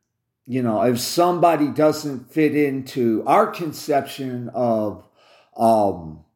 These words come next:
sedevacantism, or what I call orthodoxy, we tend to dismiss them, make fun of them, um, blah, blah, blah, blah, blah,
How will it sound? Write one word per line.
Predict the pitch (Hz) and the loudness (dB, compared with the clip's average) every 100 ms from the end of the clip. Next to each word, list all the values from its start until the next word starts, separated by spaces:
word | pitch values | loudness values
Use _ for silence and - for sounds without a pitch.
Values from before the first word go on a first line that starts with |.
| _ - | _ -8
sedevacantism, | - 160 135 113 113 127 117 107 113 104 104 120 151 151 _ | -2 2 0 -2 -6 -4 -2 -2 -2 -4 -2 -8 -10 -14 _
or | 120 117 | -2 2
what | 117 | 4
I | 113 | 2
call | 104 123 101 - - | 0 0 -2 -2 2
orthodoxy, | 180 202 139 117 107 107 - 147 170 156 _ _ _ _ _ _ _ | 4 4 2 -2 -2 -4 -4 -2 -2 -12 _ _ _ _ _ _ _
we | - 156 170 | 2 2 4
tend | 165 160 156 | 2 2 0
to | |
dismiss | 147 175 - 127 147 151 143 | 0 0 0 -4 -2 -2 -4
them, | 143 135 | -6 -2
make | 139 139 | -4 -4
fun | - 143 135 135 | -6 -2 -2 -2
of | 117 | -2
them, | 131 127 123 117 113 104 _ _ _ _ _ | -2 0 2 0 -4 -8 _ _ _ _ _
um, | 110 107 98 92 85 80 82 _ _ _ _ _ _ _ _ _ _ 107 | -8 -4 -4 -6 -12 -16 _ _ _ _ _ _ _ _ _ _ _ -4
blah, | 117 151 | 4 4
blah, | 147 | 4
blah, | 120 127 | 0 -2
blah, | 107 | -2
blah, | 85 123 208 180 143 170 | -6 2 2 2 0 -4